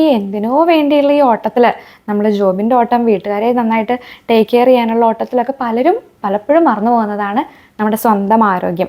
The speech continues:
അത് ശരീരത്തിൻ്റെ മാത്രമല്ല കേട്ടോ, മനസ്സിൻ്റെ ആരോഗ്യവും അങ്ങനെ തന്നെയാണ്. നമ്മൾ നമ്മുടെ ആരോഗ്യത്തിനെയാണ് ശ്രദ്ധിക്കേണ്ടത്.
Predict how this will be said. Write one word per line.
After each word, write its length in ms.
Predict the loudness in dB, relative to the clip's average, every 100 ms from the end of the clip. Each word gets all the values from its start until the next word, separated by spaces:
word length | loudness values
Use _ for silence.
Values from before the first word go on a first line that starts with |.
| -2
അത് 100 | -2 -2 -8 -20 -4
ശരീരത്തിൻ്റെ 480 | 0 2 2 0 2 2
മാത്രമല്ല 400 | 0 0 -2 -2
കേട്ടോ, 160 | -2 -4 -4 -20 -8
മനസ്സിൻ്റെ 380 | -4 -2 0 2 2
ആരോഗ്യവും 420 | 0 -2 0 0 -2
അങ്ങനെ 200 | -6 -8
തന്നെയാണ്. 340 | -10 -8 -10 -12 _ -20 -6
നമ്മൾ 160 | -2 0 0
നമ്മുടെ 260 | 0 0 0
ആരോഗ്യത്തിനെയാണ് 560 | 0 -2 -2 -2 -2 -4
ശ്രദ്ധിക്കേണ്ടത്. 520 | -6 -6 -6 -10 -8